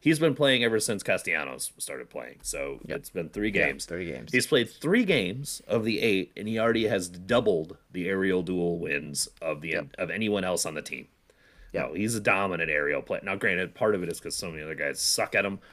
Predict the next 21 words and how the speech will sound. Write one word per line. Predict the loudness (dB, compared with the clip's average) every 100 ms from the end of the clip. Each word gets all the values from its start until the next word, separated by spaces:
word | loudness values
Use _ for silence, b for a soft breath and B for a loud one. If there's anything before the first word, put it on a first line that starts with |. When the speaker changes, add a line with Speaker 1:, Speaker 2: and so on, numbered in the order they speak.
| B
Speaker 1:
but | 0 2 2 -2
that's | 0 0 2
part | 2 4
of |
the | 4
reason | 0 0
why | -2
he's | -2 -2
so | -2
high | 0 0
up | 0 -2
there. | -6
But | -2 -4 -2
he | 2 2
is | 2 2
Speaker 2:
Yep. | 2
Speaker 1:
definitely | 0 -6 -8 -10
up | -8 -4
there. | -2 -2 0
Um, | 0 0 -2 -8 b b b b b b _ _ -8
there's | 4 6 6 4 0